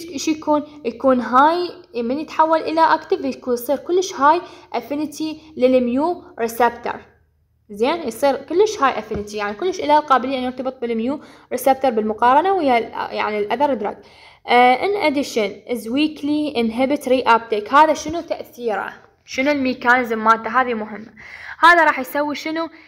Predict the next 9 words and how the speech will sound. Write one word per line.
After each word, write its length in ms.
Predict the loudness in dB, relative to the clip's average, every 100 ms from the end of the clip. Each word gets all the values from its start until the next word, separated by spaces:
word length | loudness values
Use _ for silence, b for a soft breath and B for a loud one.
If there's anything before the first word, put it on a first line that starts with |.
| B -4
inhibition 920 | -2 0 2 4 2 0 -2 -2 2 4
او 320 | 4 2 0
weakly 560 | 0 -2 -4 -4 -4 -2
inhibitor 640 | -2 -2 -2 -2 2 4
للري 420 | 4 0 2 2 4
ابتيك 460 | 2 2 -2 0 0
norepinephrine 920 | 0 0 -2 -4 -6 -6 -4 -2 -4 B B -4 6
and 320 | 8 8 6 -2 -18 -20 -6
serotonin. 920 | 0 0 0 -6 -6 -6 -10 -14